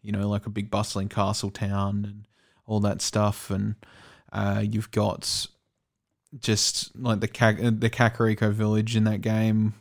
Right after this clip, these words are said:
was, it's always still, and still has been very iconic. Um, that is the basis of Kakariko Village for most, most people's thoughts is when they think of Kakariko Village, they think of that.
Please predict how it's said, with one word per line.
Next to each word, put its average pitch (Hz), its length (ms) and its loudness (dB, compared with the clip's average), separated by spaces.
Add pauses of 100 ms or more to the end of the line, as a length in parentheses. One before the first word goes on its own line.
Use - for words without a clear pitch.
was, 110 760 -4
it's - 260 -2
always 110 320 4
still, 110 520 0 (140)
and 110 180 -2
still 110 180 0
has 110 180 2
been 107 140 0
very 107 240 0
iconic. 120 520 -2 (640)
Um, 107 540 0
that 113 180 4
is 107 320 0
the 120 120 2
basis 117 500 4
of 117 120 0
Kakariko 120 640 2
Village 117 320 2
for - 140 -2
most, 113 540 2 (600)
most 113 320 0
people's 117 380 2
thoughts 120 400 2
is 110 100 -4
when 110 120 2
they 110 80 4
think 113 180 2
of 110 80 -4
Kakariko 110 480 0
Village, 110 320 0
they 107 80 0
think 107 240 -4
of 107 80 -2
that. 117 400 0